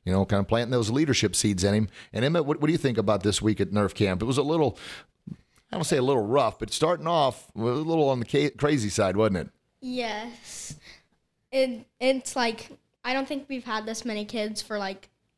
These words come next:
Speaker 2: what, two years now or something?
Speaker 1: Uh, it was one of our
Speaker 2: So
Speaker 1: bigger camps, and the Nerf camps usually always sell out. And I think we actually added a few extra for the Nerf camp to, to let a few of them in, and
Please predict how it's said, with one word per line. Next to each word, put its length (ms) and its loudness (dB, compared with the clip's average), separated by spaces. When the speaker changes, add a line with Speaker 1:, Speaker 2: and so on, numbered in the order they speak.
Speaker 2:
what, 380 -2
two 100 -8
years 300 -6
now 240 -8
or 60 -6
something? 440 -10
Speaker 1:
Uh, 60 0
it 120 4
was 120 -2
one 120 2
of 80 0
our 100 4
Speaker 2:
So 40 -6
Speaker 1:
bigger 220 2
camps, 340 0
and 80 0
the 60 2
Nerf 220 2
camps 320 2
usually 260 2
always 240 4
sell 300 2
out. 280 2
And 120 0
I 40 4
think 160 0
we 120 4
actually 340 2
added 180 4
a 60 0
few 300 2
extra 420 2
for 160 -2
the 60 2
Nerf 240 2
camp 320 2
to, 200 4
to 140 -4
let 160 4
a 60 -2
few 240 2
of 60 2
them 140 2
in, 200 4
and 200 2